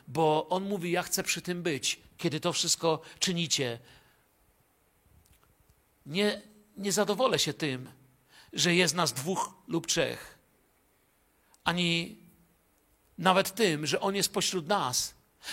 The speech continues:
dopóki nie upewnię się, że pośród tych dwóch, trzech, który, którzy się zebrali,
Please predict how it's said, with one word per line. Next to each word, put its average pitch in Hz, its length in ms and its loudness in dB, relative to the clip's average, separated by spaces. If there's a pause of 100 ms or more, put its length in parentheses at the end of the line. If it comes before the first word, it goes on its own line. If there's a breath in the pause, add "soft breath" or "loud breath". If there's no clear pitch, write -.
dopóki 196 320 0
nie 262 140 2
upewnię 233 500 0
się, 123 400 -4 (380 loud breath)
że 185 140 2
pośród 233 380 2
tych 202 160 0
dwóch, 196 380 2
trzech, - 380 2
który, 233 460 2
którzy 214 360 -4
się 202 140 0
zebrali, 147 640 2